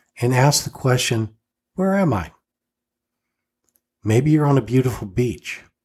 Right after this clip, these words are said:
or maybe you are in a forest with lush green plants and trees all around you. Now notice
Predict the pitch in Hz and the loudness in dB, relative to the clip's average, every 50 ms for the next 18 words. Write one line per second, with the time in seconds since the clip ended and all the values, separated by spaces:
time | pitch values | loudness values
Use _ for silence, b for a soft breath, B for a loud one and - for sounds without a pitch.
0 | _ _ _ _ _ _ _ _ _ _ _ _ - 110 107 117 139 180 208 220 | _ _ _ _ _ _ _ _ _ _ _ _ -6 -2 2 4 4 4 4 4
1 | 220 208 190 160 147 135 131 127 - - 131 123 110 92 - - - - - 131 | 2 2 2 4 4 4 2 2 0 -2 -2 -2 -2 -4 -8 -12 -16 -8 -2 0
2 | 127 123 113 90 82 - - - - 98 - - - 101 98 110 120 135 139 135 | 0 0 0 -2 -4 -6 -10 -10 -10 -10 -10 -10 -10 -8 -6 -4 0 2 2 2
3 | 107 95 - - - _ _ - - 113 120 135 135 131 131 131 123 123 B B | 0 0 -4 -10 -12 _ _ -10 -4 0 2 2 4 4 4 2 0 -2 B B
4 | B B B B B - - 123 120 123 123 127 117 - - 101 92 - - - | B B B B B -4 0 2 4 4 4 2 0 -2 -4 -4 -6 -4 -2 0
5 | 135 127 123 120 - 117 113 113 110 107 110 110 113 117 117 101 85 82 76 - | 2 2 2 2 2 2 2 2 0 0 2 2 2 2 0 -2 -6 -8 -12 -14
6 | _ _ _ _ _ _ _ _ _ _ _ _ _ _ _ _ _ _ _ _ | _ _ _ _ _ _ _ _ _ _ _ _ _ _ _ _ _ _ _ _
7 | _ _ _ _ _ _ _ _ _ _ _ _ _ _ _ _ _ _ _ - | _ _ _ _ _ _ _ _ _ _ _ _ _ _ _ _ _ _ _ 0
8 | 120 123 123 117 123 139 175 233 220 226 190 165 - - - - | 2 2 2 2 4 4 4 4 2 2 2 0 -2 -6 -10 -14